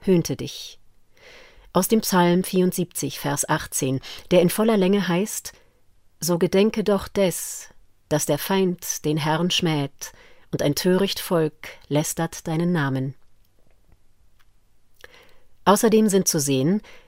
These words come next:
der Davidstern, die Menora, also der bekannte siebenarmige Leuchter, eines der wichtigsten religiösen Symbole des Judentums, und die beiden Gesetzestafeln vom Berg Sinai mit den Anfangsworten der Zehn Gebote.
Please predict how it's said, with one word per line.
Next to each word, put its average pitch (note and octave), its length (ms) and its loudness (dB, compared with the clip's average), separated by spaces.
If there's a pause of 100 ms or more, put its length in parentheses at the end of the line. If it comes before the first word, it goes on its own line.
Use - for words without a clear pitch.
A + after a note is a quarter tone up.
(120)
der D3 180 2
Davidstern, E3 840 2 (240)
die C3 80 -4
Menora, D3+ 640 0 (200)
also C3+ 200 -4
der B2+ 100 -2
bekannte D#3+ 440 0
siebenarmige D3+ 640 0
Leuchter, C#3+ 540 0
eines D3 220 0
der D3+ 160 0
wichtigsten - 440 -4
religiösen D3+ 580 0
Symbole D3+ 420 0
des C#3+ 200 -4
Judentums, F3 720 -2 (480)
und A#3 160 4
die B3 60 2
beiden G3 300 2
Gesetzestafeln D#3+ 880 0
vom D3+ 200 -2
Berg C#3 200 0
Sinai E3+ 560 0
mit E3 400 -2
den D3+ 120 0
Anfangsworten D3 760 -2
der E3+ 140 -4
Zehn D3 260 -2
Gebote. C#3+ 520 -4